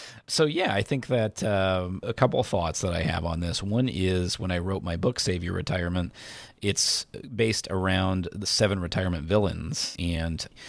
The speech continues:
the point of those villains is to make sure that the reader understands some of those, uh, expenses that, that we should expect and plan for, such as inflation, increasing the cost of everything, and, and, you know, healthcare and nursing care costs and things like that.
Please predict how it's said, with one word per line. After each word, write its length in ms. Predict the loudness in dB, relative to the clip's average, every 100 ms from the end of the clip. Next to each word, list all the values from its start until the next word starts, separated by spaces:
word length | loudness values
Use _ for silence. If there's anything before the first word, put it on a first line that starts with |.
| -18 -8
the 80 | -6
point 280 | -4 0 0
of 80 | 0
those 200 | -2 -2
villains 500 | 0 2 2 0 -2
is 380 | 0 2 2 0
to 160 | 0
make 240 | 2 0 0
sure 580 | -2 0 0 0 0 -2
that 280 | -2 0
the 80 | -2
reader 320 | -2 -2 0
understands 680 | -2 -2 -2 2 2 0 0
some 240 | 0 2
of 80 | 0
those, 460 | -2 -4 -4 -4 -2
uh, 140 | -4 -6
expenses 680 | -4 -2 0 0 -2 -2 -4
that, 220 | -4 -4
that 160 | -6 -4
we 80 | -2
should 260 | 4 4
expect 460 | 4 0 -2 -4 -2
and 160 | -4
plan 300 | -2 0 2
for, 300 | 2 -2 -4
such 220 | -2 -2 -2
as 140 | -4
inflation, 640 | -6 -2 0 2 2 -2 -6 -10 -16 -12
increasing 680 | 0 0 0 0 2 2 0
the 60 | -4
cost 380 | 0 0 0 0
of 60 |
everything, 560 | 0 -2 -2 -2 -2 -2
and, 120 | -4
and, 420 | -2 -2 0 -4 -6
you 120 | -4 -4
know, 100 | 2
healthcare 520 | 2 2 -2 -2 -2
and 140 | 0
nursing 320 | 0 0 0
care 220 | -2 -4 -4
costs 500 | -2 -2 -2 -4 -2
and 140 | -2
things 240 | -2 -2
like 140 | -4 -2
that. 260 | -2 -2